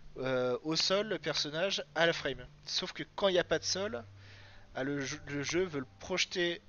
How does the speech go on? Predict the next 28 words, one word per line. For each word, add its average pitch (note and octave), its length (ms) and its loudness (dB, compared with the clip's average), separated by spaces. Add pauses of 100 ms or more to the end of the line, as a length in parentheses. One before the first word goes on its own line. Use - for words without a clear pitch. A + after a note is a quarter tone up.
à D#3 120 2
la D#3 80 0
frame E3+ 320 -4
au C#3+ 100 -6
sol F#3 260 -2
qu'il - 180 -12
n'y C#3 100 0
a C3+ 60 4
pas D#3 460 -2
et, B2+ 260 -4
euh, G2 720 -4
il A#2 120 -8
aime B2+ 100 -10
pas A2 140 -6
ça. A2 220 -4 (960)
Et D#3+ 220 0 (340)
il D3 200 -4 (240)
plante. - 420 -4
Alors D#3 180 4
ici B3 200 4
on C4+ 80 -4
peut G#3+ 140 -2
avoir G3+ 280 4
un E3 40 0
rebond. C#3 340 -2 (1500)
En A#2 60 -6
remontant, C3 640 -6 (100)
euh, A2+ 380 -6